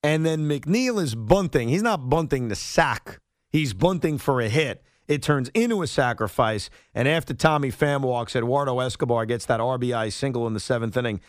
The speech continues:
against Connor Brogdon. And I thought that was a really interesting point in this game, and I'll tell you why. It's one nothing Mets. It's the bottom of the seventh. You kinda know Senga's out, like we discussed. He's out a hundred pitches, seven scoreless innings.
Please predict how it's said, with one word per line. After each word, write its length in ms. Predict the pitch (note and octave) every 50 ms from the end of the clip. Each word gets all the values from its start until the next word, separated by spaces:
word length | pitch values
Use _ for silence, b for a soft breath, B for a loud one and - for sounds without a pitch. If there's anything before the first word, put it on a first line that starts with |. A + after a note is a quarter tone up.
| b b b b
against 380 | - B2 B2+ B2 B2+ A#2 - -
Connor 300 | - C#3+ C#3 C3 B2 A2
Brogdon. 440 | G2 A#2+ B2 B2 B2 A#2 A2 G#2 F2+ -
And 140 | B2 B2+ C3
I 80 | B2+
thought 300 | A#2+ - G3 G#3+ G#3 -
that 180 | F3+ E3 D#3+ D#3
was 160 | C#3+ B2 G2+
a 60 | A#2
really 580 | A2 G#2+ A2 A#2 C3 D3+ D#3+ E3 D#3+ D#3 D3 C#3
interesting 400 | C#3 B2 C3+ A2+ - - B2 A2
point 240 | - A#2+ A#2+ A2+ A2+
in 40 |
this 200 | A2+ A2+ G#2+ -
game, 180 | - B2 A#2 A2+
and 80 | A2 G#2
I'll 60 | G2+
tell 160 | - - A#2+
you 100 | A#2 G#2
why. 300 | G2+ G#2 G2 F#2 E2 D2 - _ _ _ _ _ _ _ _ _ _ _ _ _ _ - b b b b b b b b b b
It's 220 | - C#3+ C#3 - -
one 260 | B2 C3 D3+ F3+ F#3+
nothing 360 | F#3+ F#3 F3 - F#3+ F#3+ F3+
Mets. 480 | E3+ D#3 D3 C#3 C3+ - - - - - _ -
It's 160 | B2+ - -
the 80 | - F#2+
bottom 400 | D#2+ - A#2+ B2+ C#3+ D#3 D#3+ E3
of 60 | D#3+
the 80 | D#3+
seventh. 440 | - - D3+ C3+ B2+ A#2+ B2+ B2+ -
You 120 | - - G3
kinda 280 | - A#3 B3+ B3 G#3+
know 140 | F#3+ F3+ E3+
Senga's 420 | D#3 - - D3+ C#3+ C3 C3+ G#2
out, 220 | A#2 A#2 A2+ C3+ -
like 160 | C3+ A#2 -
we 100 | B2 A#2
discussed. 440 | G#2+ G2+ - - - A2 A#2 A2 -
He's 120 | A2 G2
out 160 | A#2+ A#2+ A#2
a 40 | G#2+
hundred 260 | F#2 G#2+ A2 G2+ G2+
pitches, 340 | - - A2 G#2 - - -
seven 260 | - - A2 F#2+ G2
scoreless 460 | G2 - - G2+ G2+ G2 F#2+ F2+ - F#2+
innings. 300 | F2+ F2 G2 A#2+ -